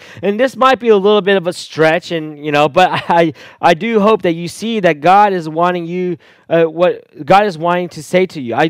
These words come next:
I hope you see that God, you know, I hope that you hear that, that, I hope you hear that God is saying to you that, that you are his pri-, uh, prized possession,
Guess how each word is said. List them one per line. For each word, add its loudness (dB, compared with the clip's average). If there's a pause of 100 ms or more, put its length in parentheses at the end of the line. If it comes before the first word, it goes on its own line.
I -2
hope -2
you -12
see -10
that -4
God, 2 (420)
you -8
know, 0
I -4
hope -4
that -4
you -10
hear -2
that, -4 (960)
that, -12 (580)
I -6
hope -6
you -12
hear -2
that -4
God 0
is -4
saying -6
to -20
you -8
that, -2 (400)
that -6
you -8
are -4
his -6 (160)
pri-, -4
uh, 0
prized -4
possession, -12